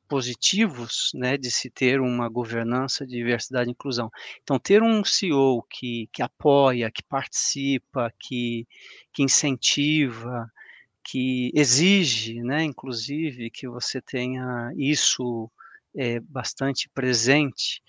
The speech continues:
e depois envolver todos os, os executivos da, da companhia, né,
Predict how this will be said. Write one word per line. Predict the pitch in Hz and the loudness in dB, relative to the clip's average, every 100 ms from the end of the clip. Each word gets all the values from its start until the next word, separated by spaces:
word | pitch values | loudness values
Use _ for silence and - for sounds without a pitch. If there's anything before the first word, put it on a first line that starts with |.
| - - - - | -20 -20 -10 -2
e | 135 | 4
depois | 143 - 185 208 151 | 4 8 8 8 8
envolver | 160 143 147 127 156 156 | 4 4 0 2 2 2
todos | - 175 196 170 147 143 139 - - | 2 4 4 4 0 0 -2 -2 -4
os, | 147 143 131 117 - - | -4 -4 -4 -4 -6 -6
os | 135 123 113 - | -6 -4 -4 -4
executivos | 143 120 147 - - - - 156 190 143 127 120 - | -4 0 0 -2 -4 0 0 2 0 -2 -8 -8 -6
da, | 131 123 123 | -2 -2 -2
da | 123 | -6
companhia, | - 131 127 131 120 135 131 120 | -4 -4 -2 -2 0 0 0 -2
né, | 120 127 | -2 -2